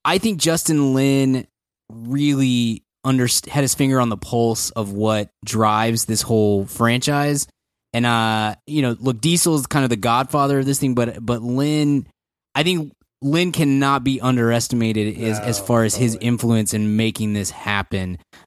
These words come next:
Speaker 1: Um, and James Wan did Seven, and, but I, I, I really think you can tell, you can see the influences of Lin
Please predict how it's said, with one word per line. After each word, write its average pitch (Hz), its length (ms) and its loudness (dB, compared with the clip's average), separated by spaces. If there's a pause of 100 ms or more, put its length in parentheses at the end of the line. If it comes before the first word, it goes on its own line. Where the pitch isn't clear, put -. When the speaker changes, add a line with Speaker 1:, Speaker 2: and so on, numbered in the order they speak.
Speaker 1:
Um, 110 800 -2 (500)
and 127 600 0 (520)
James 143 400 0
Wan 135 440 0
did 117 200 -2
Seven, 131 400 2
and, 123 160 -6
but 127 100 0
I, 127 120 -2 (260)
I, 101 100 -12 (280)
I 135 60 -2
really 151 340 2
think 151 240 0
you 143 80 4
can 127 180 2
tell, 123 480 2
you 123 100 2
can 120 120 0
see 127 160 0
the 110 160 -2
influences 117 680 0
of 104 320 -6
Lin 107 520 -2